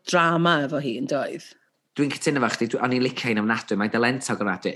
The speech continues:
Speaker 2: Dwi ddim yn gwybod os ydi hi'n gweld ei hun fel mae pawb arall yn ei gweld hi. Dyna
Speaker 1: Mm.
Speaker 2: un peth sy'n ei ddeud. Ac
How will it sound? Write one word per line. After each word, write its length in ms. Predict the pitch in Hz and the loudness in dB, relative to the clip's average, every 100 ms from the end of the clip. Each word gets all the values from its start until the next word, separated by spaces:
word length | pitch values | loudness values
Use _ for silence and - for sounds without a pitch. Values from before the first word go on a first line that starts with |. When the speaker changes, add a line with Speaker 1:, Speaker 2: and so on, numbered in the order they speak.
| - | 0
Speaker 2:
Dwi 160 | 139 | 2
ddim 200 | 143 151 | 2 0
yn 60 | 160 | 0
gwybod 240 | 185 151 143 | 0 0 -2
os 120 | 143 | -4
ydi 180 | 127 147 - - - | -2 -2 -2 -8 -8
hi'n 220 | - 139 | -2 -2
gweld 400 | 135 147 147 135 | 0 2 2 0
ei 80 | 101 - | -4 -2
hun 200 | 98 98 | -2 -2
fel 120 | 101 | -2
mae 120 | 98 | -4
pawb 280 | - 104 101 | -2 0 2
arall 240 | 101 95 107 | 2 0 -4
yn 80 | |
ei 80 | 107 | -2
gweld 320 | 110 104 95 | 0 -2 -2
hi. 140 | - 117 143 _ - | -4 -4 -6 _ -10
Dyna 280 | 175 165 151 | -4 0 2
Speaker 1:
Mm. 160 | 139 120 | 2 0
Speaker 2:
un 60 | |
peth 160 | 117 110 | -2 -4
sy'n 200 | - 107 | -2 0
ei 40 | 104 | 0
ddeud. 240 | 90 - - - - - | -2 -4 -14 -20 -12 -4
Ac 320 | 113 110 - | -2 -2 -6